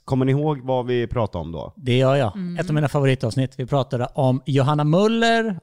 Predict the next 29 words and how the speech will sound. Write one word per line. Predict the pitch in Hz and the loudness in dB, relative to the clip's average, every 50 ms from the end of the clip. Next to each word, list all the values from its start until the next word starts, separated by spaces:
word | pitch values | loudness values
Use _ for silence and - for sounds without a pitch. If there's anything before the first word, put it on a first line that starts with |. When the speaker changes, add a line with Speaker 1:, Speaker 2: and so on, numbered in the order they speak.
| _ - | _ 0
Speaker 2:
och | 160 156 156 - - _ - - - | 2 2 2 2 0 _ -20 -18 -14
den | - 147 135 131 127 123 123 123 - - | -8 -4 -2 0 2 2 0 -2 -4 -10
svenska | - - - 143 131 139 131 120 110 - - - - 104 90 - _ - | -12 -6 -2 0 2 2 2 2 0 -2 -4 -8 -8 -8 -8 -10 _ -6
Tindersvindlaren. | - 127 113 104 98 92 98 90 82 80 - - 107 104 117 135 151 175 143 92 71 73 - - _ _ _ _ _ _ _ _ | -2 0 0 0 0 -2 -4 -6 -6 -8 -8 -6 -2 0 0 0 -2 -4 -6 -6 -8 -12 -16 -20 _ _ _ _ _ _ _ _
Speaker 1:
Ja, | - 127 | -2 0
det | 135 143 | 2 2
här | 147 160 165 | 2 2 4
har | 175 | 4
ju | 170 165 | 2 2
fått | 147 151 143 - - 123 | 2 0 -2 -2 0 0
en, | 120 117 113 110 | 0 0 0 0
eh, | 107 104 107 107 101 | 0 0 0 0 -2
fortsättning. | 120 127 117 104 - 107 92 - - 147 139 107 90 101 101 98 - _ _ _ - | -2 -4 -4 -4 -2 -4 -4 -4 -2 -2 -2 -4 -4 -8 -10 -12 -14 _ _ _ -2
Speaker 2:
Va? | 151 220 - - 175 | -2 -2 -2 -2 -6
Säg | 139 - 196 214 | -2 0 2 2
inte | 214 190 175 | 2 2 2
att | 160 139 | 0 2
det | 156 151 | 2 2
är | |
någon | 147 143 143 147 | 2 2 2 2
mer | 156 160 151 | 2 2 0
brottsling | 135 123 151 160 139 - - - - - - 156 160 135 117 107 98 | 2 2 2 0 0 -2 -4 -8 -6 -4 -2 0 2 2 2 2 0
som | - 127 117 117 | -2 -2 0 0
har | 110 | 2
hört | 98 120 117 - 131 | 2 0 2 2 4
av | 135 139 131 | 4 4 2
sig | - - 127 104 | 0 -2 -4 -4
till | - 113 | -4 -4
er. | 95 92 92 - | -4 -6 -10 -10